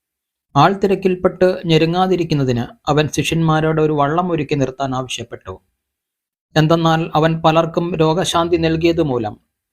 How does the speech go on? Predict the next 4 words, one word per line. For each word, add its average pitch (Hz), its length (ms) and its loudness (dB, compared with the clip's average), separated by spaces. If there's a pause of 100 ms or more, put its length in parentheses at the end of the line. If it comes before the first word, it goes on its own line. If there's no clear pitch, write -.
(120)
രോഗമുണ്ടായിരുന്നവരെല്ലാം 156 1160 2
അവനെ 151 180 -2
സ്പർശിക്കാൻ 147 840 -2
തിക്കിത്തിരക്കിക്കൊണ്ടിരുന്നു. 127 1040 -4